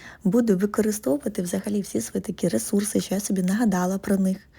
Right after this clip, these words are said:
е, почну, наприклад, ходити в нові місця, знайомитися,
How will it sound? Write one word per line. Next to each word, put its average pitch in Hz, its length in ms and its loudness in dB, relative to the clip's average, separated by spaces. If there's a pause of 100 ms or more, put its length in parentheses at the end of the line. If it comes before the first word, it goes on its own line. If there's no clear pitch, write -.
(540)
е, 180 120 2
почну, 202 400 2
наприклад, 196 600 0
ходити 214 360 0
в 185 60 0
нові 180 280 2
місця, 220 640 -2
знайомитися, 190 640 -2